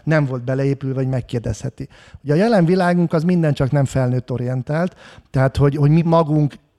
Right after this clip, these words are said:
idősek sem akarunk megöregedni, és ugyanúgy öltözködünk, mint a fiatalok, ugyanazokat a márkákat használjuk,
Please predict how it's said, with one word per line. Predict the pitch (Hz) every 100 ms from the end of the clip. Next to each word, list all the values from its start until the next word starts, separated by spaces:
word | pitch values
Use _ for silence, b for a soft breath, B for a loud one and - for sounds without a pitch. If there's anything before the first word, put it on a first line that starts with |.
| -
idősek | 165 151 151 - 135
sem | - 139
akarunk | 139 135 135 127
megöregedni, | 131 123 127 131 139 139 151 170 B B
és | 147
ugyanúgy | 156 147 147 135
öltözködünk, | 135 135 - 139 127
mint | 127 123
a | 117
fiatalok, | - 147 156 175 165 151
ugyanazokat | 147 139 127 127
a | 117
márkákat | 127 135 147 135 135 -
használjuk, | 127 - 139